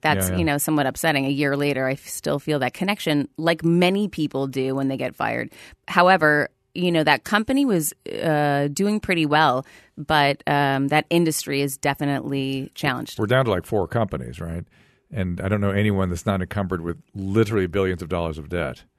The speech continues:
Speaker 1: There's major debt because of the way the business started out. I mean,
Speaker 2: Well,
Speaker 1: there,
Speaker 2: the
Speaker 1: the investment was so huge
Speaker 2: the
Speaker 1: to get in when you
Speaker 2: consolidation.
Speaker 1: had to go back in and buy towers. You know, in the old days where most of these organizations originated,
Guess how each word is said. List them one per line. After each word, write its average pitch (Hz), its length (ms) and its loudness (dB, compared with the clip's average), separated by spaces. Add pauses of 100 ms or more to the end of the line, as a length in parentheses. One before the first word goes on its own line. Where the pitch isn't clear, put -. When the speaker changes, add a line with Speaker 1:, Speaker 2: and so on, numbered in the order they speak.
(160)
Speaker 1:
There's 160 200 -6
major 170 320 0
debt 190 320 0
because 151 300 -2
of 135 40 -10
the 160 80 0
way 151 120 4
the 147 100 0
business 143 300 -4
started 143 360 0
out. 208 320 0
I 139 60 2
mean, 151 160 6
Speaker 2:
Well, 143 140 4
Speaker 1:
there, 165 160 4
Speaker 2:
the 143 60 -6
Speaker 1:
the 170 120 2
investment 160 540 2
was 147 120 0
so 151 220 2
huge 233 320 -2
Speaker 2:
the 117 60 0
Speaker 1:
to 123 120 0
get 165 200 6
in - 260 4
when 170 160 4
you 190 80 2
Speaker 2:
consolidation. 190 60 2
Speaker 1:
had 170 340 4
to 170 360 2
go 160 200 2
back 151 300 2
in 202 80 0
and 165 120 2
buy 147 200 2
towers. - 640 -4 (300)
You 175 100 2
know, 160 160 4
in 156 140 4
the 151 260 2
old 208 340 2
days 160 360 4
where 160 120 2
most 160 360 2
of 190 100 -2
these 165 220 -2
organizations 151 840 -2
originated, 160 720 -2